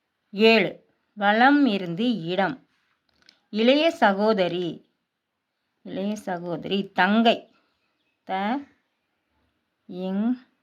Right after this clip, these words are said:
கை, தங்கை. இரண்டு, மேலிருந்து கீழ். ஆண் யானையிடம் காணப்படுவது. ஆண் யானையிடம். தந்தம். த,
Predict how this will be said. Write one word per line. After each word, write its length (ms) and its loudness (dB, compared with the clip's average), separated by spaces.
கை, 300 -4
தங்கை. 600 -6
இரண்டு, 480 0
மேலிருந்து 880 0
கீழ். 460 -6
ஆண் 480 6
யானையிடம் 800 0
காணப்படுவது. 1160 2
ஆண் 300 -4
யானையிடம். 760 -4
தந்தம். 480 4
த, 360 0